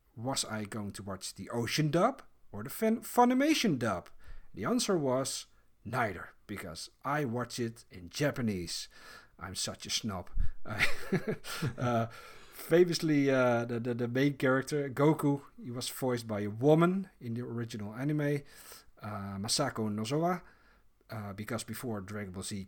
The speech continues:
came the anime Dragon Ball, in which Goku is a little kid, and who often do the voices of kids in cartoons? Women. So, yeah, the, uh, the voice actress was so popular that they let her do the voice of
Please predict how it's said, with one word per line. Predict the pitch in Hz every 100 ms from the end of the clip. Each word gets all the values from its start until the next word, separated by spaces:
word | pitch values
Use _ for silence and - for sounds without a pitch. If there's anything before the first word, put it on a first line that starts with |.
| -
came | 104 98 98
the | - 101
anime | 104 90 87 87
Dragon | - 95 90 101
Ball, | 98 113 117 190 247 - _ -
in | 113
which | 107 107 -
Goku | 117 107 113 104 -
is | 117 107 - -
a | 214
little | 170 117 101
kid, | - 135 185 - _ _
and | 113 110 110 107 104
who | 185 240
often | 262 - 220 156
do | 147 147
the | 117
voices | 117 107 120 95
of | - -
kids | 104 113
in | 156
cartoons? | 131 185 180 262 254 - - - -
Women. | 359 311 135 101
So, | - - 165 151 - -
yeah, | 233 -
the, | 123 151
uh, | 120 120 170
the |
voice | 185 320 294
actress | 269 - 226
was | 233 -
so | 247 247
popular | - 233 220 208 180
that | 180
they | 180 165
let | 165 165
her | 139
do | 131 139 151 - - - _
the | 156
voice | 151 143 156
of | 165 -